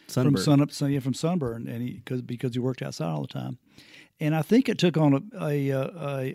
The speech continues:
Speaker 2: a negative connotation over the years, um,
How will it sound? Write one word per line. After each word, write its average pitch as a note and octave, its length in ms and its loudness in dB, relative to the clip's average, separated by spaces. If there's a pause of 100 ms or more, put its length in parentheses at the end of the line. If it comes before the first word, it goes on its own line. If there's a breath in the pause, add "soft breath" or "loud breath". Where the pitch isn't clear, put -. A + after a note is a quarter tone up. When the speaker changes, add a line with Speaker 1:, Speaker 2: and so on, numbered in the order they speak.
Speaker 2:
a A#2+ 60 -2
negative E3+ 400 0
connotation B2+ 920 -4
over C3 240 -2
the A#2+ 80 -4
years, B2 540 -4 (480 loud breath)
um, B2+ 480 -4